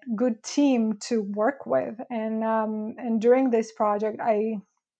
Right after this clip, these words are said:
got to meet so many amazing people. Um, just from the com-, from participating in the competition, I met, um, one of the other creators, uh, who created, um,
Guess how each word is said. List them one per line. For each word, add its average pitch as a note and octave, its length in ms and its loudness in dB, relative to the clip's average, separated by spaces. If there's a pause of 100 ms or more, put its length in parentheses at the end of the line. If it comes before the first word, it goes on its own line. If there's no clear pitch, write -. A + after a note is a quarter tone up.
(520)
got A#3 300 8
to A#3 100 -2
meet A3+ 260 0
so A#3+ 200 0
many B3 260 0
amazing G#3+ 760 -4
people. - 500 -6 (600)
Um, A3 680 2 (100)
just C4+ 240 0
from C#4 180 4
the A#3+ 100 4
com-, C4 440 -4 (100)
from A3+ 360 0
participating A#3+ 520 0
in A3 60 -2
the A3 60 -6
competition, A3+ 500 -4
I G#3+ 100 -4
met, A3 520 0
um, G#3+ 600 -2 (160)
one B3 260 6
of A#3+ 160 2
the A3+ 160 2
other A3 680 2 (140)
creators, A#3 880 2 (100)
uh, G#3+ 300 2
who G#3+ 120 0
created, G#3+ 640 0
um, G3+ 600 -2